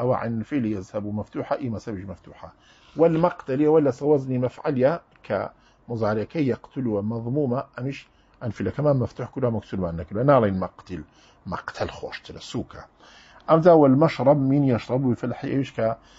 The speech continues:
لا يشرب وبفتح أن الفعل مضارع كي بلان، لكن من باب علم. لقال أوي بيجدا فرقي أوي لقال مذهبي مذهب بلا لسري وزن يفعله بلا أو بابي سيا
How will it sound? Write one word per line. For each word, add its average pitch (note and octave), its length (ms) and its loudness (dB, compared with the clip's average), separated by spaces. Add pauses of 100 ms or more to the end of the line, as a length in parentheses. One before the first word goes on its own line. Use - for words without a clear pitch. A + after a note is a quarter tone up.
(220)
لا G#2 380 4
يشرب A2 480 2
وبفتح A2 460 2
أن A2+ 300 -2
الفعل A2 320 -2
مضارع F#2 480 -2
كي - 180 -2
بلان، C3+ 340 6
لكن B2+ 280 2
من A2+ 160 0
باب A#2 200 4
علم. F2+ 420 -2 (460)
لقال C3+ 260 4
أوي B2 220 4
بيجدا B2 380 0
فرقي C3 380 -2
أوي C3+ 180 4
لقال G#2 360 -2
مذهبي G2+ 580 -2 (420)
مذهب D#3+ 520 2
بلا E3 220 8
لسري G#2 380 0
وزن G#2 300 -2
يفعله F#2+ 460 -4
بلا C3 340 -2
أو C#3+ 100 4
بابي D#3+ 380 4
سيا C3 480 2